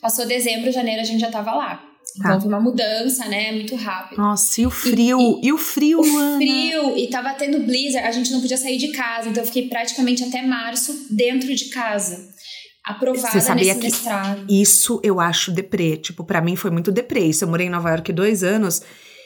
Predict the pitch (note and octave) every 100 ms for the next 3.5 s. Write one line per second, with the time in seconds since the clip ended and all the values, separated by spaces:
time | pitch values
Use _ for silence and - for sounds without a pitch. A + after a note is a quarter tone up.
0 | - _ - E3+ D#3+ - F#3 - F#3+ F3+
1 | G3 - - C#3 - - - E3+ - F#3
2 | E3 G3 G3 - F3+ G3 F3+ F3 G3+ -
3 | G3 F3 E3 F#3+